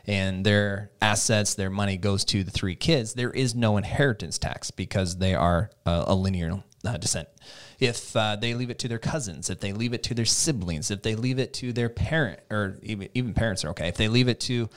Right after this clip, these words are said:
uh, aunts and uncles, then there is an inheritance tax applied to those assets that go, uh, in a nonlinear fashion. So inheritance tax can come into play for some people.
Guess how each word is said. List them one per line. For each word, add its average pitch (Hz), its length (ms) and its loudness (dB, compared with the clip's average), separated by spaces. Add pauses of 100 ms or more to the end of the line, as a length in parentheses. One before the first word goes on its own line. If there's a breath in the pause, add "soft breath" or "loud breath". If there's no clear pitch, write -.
(360 loud breath)
uh, 107 220 2
aunts 135 220 2
and 131 80 4
uncles, - 560 -4
then 135 480 2
there 123 160 -2
is 113 240 -8
an 110 180 -10
inheritance 101 720 2
tax 113 680 4
applied 101 560 0
to 104 200 0
those 95 320 -4
assets 92 480 0
that 92 260 -4
go, 90 340 0 (340 loud breath)
uh, 85 180 -4
in 101 160 -4
a 90 60 -4
nonlinear 87 640 -4
fashion. - 420 -6 (520 loud breath)
So 98 200 0
inheritance 156 680 4
tax 120 600 2
can 120 160 -4
come 113 200 2
into 104 140 0
play 104 260 2
for 90 200 -4
some 123 280 2
people. 139 480 0